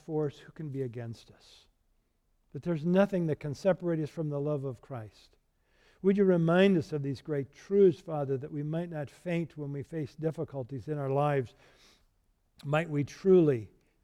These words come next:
be quick to see and quick to believe, quick to trust. Lord, thank you so much for your word that instructs us in the way we should live,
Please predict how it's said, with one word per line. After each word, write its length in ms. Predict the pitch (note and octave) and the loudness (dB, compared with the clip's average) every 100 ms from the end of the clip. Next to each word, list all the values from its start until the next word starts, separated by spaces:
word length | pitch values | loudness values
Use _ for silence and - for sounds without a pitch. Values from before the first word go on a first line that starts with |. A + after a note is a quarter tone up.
| C3+ | -4
be 120 | D3 | -4
quick 580 | - - F#3 D3+ - - _ _ _ _ _ _ | -4 -2 0 0 -2 -20 _ _ _ _ _ _
to 120 | - D3 | -12 -12
see 600 | - - F3+ D3+ A2 F#2+ _ _ _ _ _ _ - | -12 -4 0 0 -4 -14 _ _ _ _ _ _ -20
and 140 | A#2 | -20
quick 340 | - F3 - - | -4 -4 -4 -8
to 100 | C#3 | -8
believe, 520 | B2+ C3 D3 C3 G#2+ | -4 -2 0 -2 -4
quick 280 | - - - | -8 -8 -10
to 100 | A#2+ | -16
trust. 580 | - D3+ A2+ - - _ _ _ _ _ _ _ _ _ _ _ _ - | -8 -6 -6 -10 -20 _ _ _ _ _ _ _ _ _ _ _ _ -8
Lord, 260 | C#3 B2+ | -6 -4
thank 280 | - D3+ D3+ | -2 -2 -2
you 60 | C#3 | -8
so 240 | - D#3+ | -4 -2
much 240 | D3 C#3+ - | -2 -4 -8
for 140 | C#3+ | -8
your 200 | C3 C3 | -4 -4
word 380 | B2 D3 D3+ B2+ | 2 4 4 0
that 120 | B2+ | -6
instructs 640 | B2 A#2 - F3 D#3+ - | -6 -10 -6 -2 -2 -6
us 180 | C3+ - | -16 -10
in 120 | C3+ | -10
the 100 | B2+ | -8
way 200 | B2+ D3 D3 | -4 -2 -2
we 140 | C#3 | -4
should 240 | - C#3 | -8 -10
live, 320 | B2 A#2+ A2 | -10 -12 -14